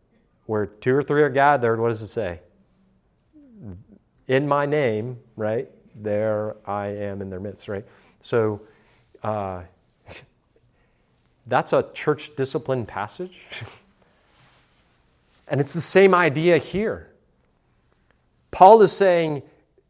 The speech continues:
"In the name of our Lord Jesus, and with the power of our Lord Jesus." It's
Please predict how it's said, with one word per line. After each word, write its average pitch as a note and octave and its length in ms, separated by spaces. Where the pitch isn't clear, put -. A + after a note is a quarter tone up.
"In F3+ 220
the D#3+ 100
name F3+ 460
of F#3 100
our F#3 160
Lord D#3+ 260
Jesus, C3 800
and D#3+ 180
with E3 200
the D3+ 100
power F#3+ 600
of A#2 120
our A2 160
Lord G2+ 180
Jesus." G2+ 580
It's - 420